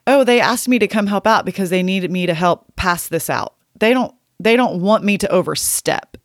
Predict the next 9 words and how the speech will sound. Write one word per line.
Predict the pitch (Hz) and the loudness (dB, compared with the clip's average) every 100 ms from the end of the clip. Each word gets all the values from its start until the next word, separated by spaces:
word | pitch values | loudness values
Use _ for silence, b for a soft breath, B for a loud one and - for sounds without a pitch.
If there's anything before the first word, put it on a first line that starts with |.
| _ | _
And | 185 190 | -2 0
so | - 190 175 - | 2 2 2 -4
realizing, | 170 202 208 185 185 | 0 2 4 2 0
like, | 165 160 - | -4 -4 0
"Oh | 294 311 | 2 4
no, | 285 | 4
I'm | 208 202 | 4 4
not | 220 - | 2 2
overstepping | 196 170 - 151 - - | 0 -2 -2 -4 -4 -8